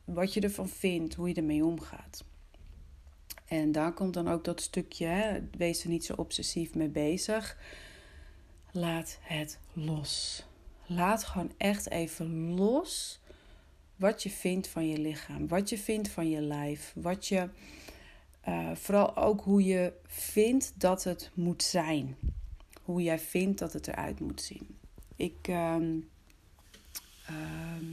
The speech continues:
het is natuurlijk dinsdag dat ik deze podcast dus opneem. En op dinsdag komt ook altijd mijn, eh, mijn nieuwsbrief uit. Dat is een, eh, ja, een e-mail met, ehm, ja, dan ook altijd heel verschillende onderwerpen waar ik over mail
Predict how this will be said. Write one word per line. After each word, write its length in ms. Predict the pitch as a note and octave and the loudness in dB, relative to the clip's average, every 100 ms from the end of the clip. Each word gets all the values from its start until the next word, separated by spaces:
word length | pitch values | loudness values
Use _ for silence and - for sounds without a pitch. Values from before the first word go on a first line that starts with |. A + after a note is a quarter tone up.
| E3 | -10
het 100 | - | -8
is 60 | - | -6
natuurlijk 280 | F3+ F3+ | -4 2
dinsdag 340 | F#3+ F#3+ G3 G3 | 4 6 4 2
dat 100 | E3+ | 0
ik 60 | |
deze 260 | D#3+ D#3+ - | 0 0 0
podcast 360 | G#3+ A#3+ B3 A3 | 0 2 2 0
dus 160 | G3 | 0
opneem. 500 | - G3+ G3 F3 F3 | -2 0 2 4 4
En 100 | F3 | 2
op 120 | E3 | 2
dinsdag 380 | F3+ F3+ F3+ E3 | 2 2 0 -2
komt 260 | - E3 - | -2 0 0
ook 140 | - | -2
altijd 340 | D2+ D2 D2 D2 | -2 -2 -4 -2
mijn, 400 | D#2 D#2 D2+ D#2 | -2 0 -2 -2
eh, 240 | D#2 D2 | -2 -2
mijn 240 | D#2+ E3 | 0 2
nieuwsbrief 640 | F3+ A3 B3 - G3 G3 G3 | 6 6 6 4 4 4 4
uit. 420 | - F3 F3 F3 - - - - - | 4 6 6 2 -6 -12 -14 -16 -14
Dat 100 | - | -6
is 160 | - | -2
een, 220 | D#3+ D#3 | 0 0
eh, 520 | D#3 D#3 D#3 D#3+ E3 - | 0 -2 -2 -4 -6 -2
ja, 140 | G3+ | 2
een 140 | E3+ D#3+ | 2 2
e-mail 600 | G#3 G#3+ G#3 F#3+ F#3+ F#3 - - - - | 2 4 6 6 6 4 0 -14 -14 -10
met, 340 | - E3+ D#3+ - | -4 -2 -2 -2
ehm, 360 | E3 D#3+ D#3+ E3 D#3+ - - - - | 0 0 0 0 -2 -8 -18 -18 -14
ja, 300 | - D#3+ C#3+ C#3 - - | 0 2 2 -2 -10 -2
dan 160 | C#3+ | 2
ook 160 | D#3 D3+ | 2 6
altijd 260 | D#3+ D#3 | 4 6
heel 160 | E3 D#3+ | 2 2
verschillende 520 | D#3+ - F3 E3 D#3+ | 0 -4 0 2 2
onderwerpen 580 | - F3 D#3+ D#3+ D3+ D#3 | 2 0 2 2 0 -2
waar 180 | D#3 D#3 | -4 -4
ik 160 | D#3+ - | -4 -2
over 260 | D#3+ E3 | -2 0
mail 380 | D#3+ D#3 D#3 D#3 | 2 4 4 2